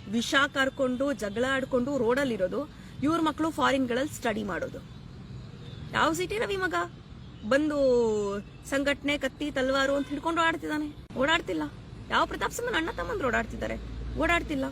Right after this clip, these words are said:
ಇವ್ರುಗಳೆಲ್ಲ ಸೇಫ್ ಆಗಿ ಎ ಸಿ ರೂಮ್ ಅಲ್ಲಿ ಇರೋದು, ಇವ್ರ ಮಕ್ಳು ಎ ಸಿ ರೂಮ್ ಅಲ್ಲಿ ಇರೋದು, ಇರೋದು ಇಂಟರ್‌ನ್ಯಾಷನಲ್ ಯೂನಿವರ್ಸಿಟಿಗಳಲ್ಲಿ ಓದೋದು. ಯತ್ನಾಳ್ ಮಗ ಬಂದಿದಾನ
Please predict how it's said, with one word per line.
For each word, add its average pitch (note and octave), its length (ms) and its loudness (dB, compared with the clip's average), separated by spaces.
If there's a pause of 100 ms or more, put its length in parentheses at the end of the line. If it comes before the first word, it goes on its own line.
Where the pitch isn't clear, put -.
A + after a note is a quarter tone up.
(360)
ಇವ್ರುಗಳೆಲ್ಲ D#4 520 0
ಸೇಫ್ D#4 300 0
ಆಗಿ D4 220 0
ಎ D4+ 140 0
ಸಿ D#4+ 160 -2
ರೂಮ್ D4+ 180 0
ಅಲ್ಲಿ C#4 140 0
ಇರೋದು, C#4+ 220 2
ಇವ್ರ D#4 200 0
ಮಕ್ಳು D4 260 -2
ಎ C#4+ 100 6
ಸಿ D#4 140 -2
ರೂಮ್ C#4+ 140 0
ಅಲ್ಲಿ C4+ 140 2
ಇರೋದು, C4 160 0
ಇರೋದು C4+ 280 2
ಇಂಟರ್‌ನ್ಯಾಷನಲ್ D4 560 0
ಯೂನಿವರ್ಸಿಟಿಗಳಲ್ಲಿ C4+ 680 0
ಓದೋದು. A#3+ 320 -2 (300)
ಯತ್ನಾಳ್ D#4+ 280 2
ಮಗ D#4+ 160 2
ಬಂದಿದಾನ D#4 340 2